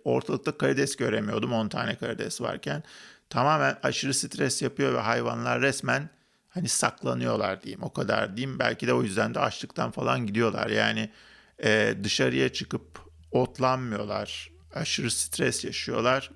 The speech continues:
Sırf bu saç yosunu yüzünden. O yüzden altını çiziyorum. Kesinlikle ama kesinlikle saç yosunu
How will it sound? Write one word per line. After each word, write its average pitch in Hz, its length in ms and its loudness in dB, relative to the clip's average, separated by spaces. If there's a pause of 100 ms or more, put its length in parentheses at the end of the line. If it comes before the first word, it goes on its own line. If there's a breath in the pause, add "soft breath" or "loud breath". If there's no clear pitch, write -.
(160)
Sırf - 460 2
bu 123 420 -2
saç - 360 -4
yosunu - 260 -12
yüzünden. - 420 -10 (420 loud breath)
O 127 100 2
yüzden 123 180 0
altını 120 380 0
çiziyorum. 127 500 0 (280 loud breath)
Kesinlikle - 640 0
ama 117 120 -4
kesinlikle - 600 -6
saç - 400 0
yosunu 127 440 -4